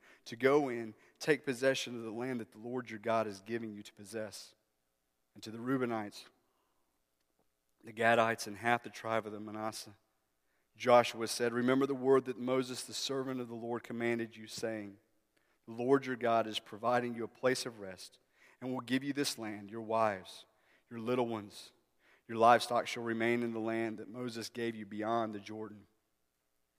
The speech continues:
But all the men of valor among you shall pass over armed before your brothers and shall help them, until the Lord gives rest to your brothers as he has to you.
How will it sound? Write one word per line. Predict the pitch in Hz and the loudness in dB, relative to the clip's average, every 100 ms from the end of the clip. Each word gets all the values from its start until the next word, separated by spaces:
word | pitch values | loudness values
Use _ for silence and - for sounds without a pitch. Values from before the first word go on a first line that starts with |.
| _ _ _ _ _ | _ _ _ _ _
But | 110 | 6
all | 120 139 | 10 10
the | 139 | 10
men | 139 139 | 4 2
of | 123 | 4
valor | 127 139 127 | 4 4 2
among | 117 123 | 0 -2
you | 113 | -2
shall | 107 123 | -4 -6
pass | - 135 139 - | 0 4 4 4
over | 127 120 | -4 -2
armed | 113 123 123 | 0 0 -2
before | 110 - 120 117 | -6 -10 -8 -8
your | 110 | -4
brothers | 113 123 107 104 - - - - | 0 0 -2 -8 -14 -20 -18 -8
and | 117 | -4
shall | - 117 | 0 0
help | 110 139 123 | 0 -4 -4
them, | - 98 95 _ _ _ _ - - | -10 -14 -14 _ _ _ _ -20 -12
until | 117 - 135 | -4 2 2
the | 123 | 2
Lord | 123 143 151 131 | 2 4 4 4
gives | 139 120 | 0 0
rest | 110 131 135 - | 4 6 4 -2
to | |
your | 120 113 | -6 2
brothers | 127 120 117 | 2 2 0
as | 113 104 | -2 -2
he | 113 | -4
has | 110 135 123 | 2 4 2
to | - 107 | -4 -12
you. | 110 123 113 | -8 -8 -8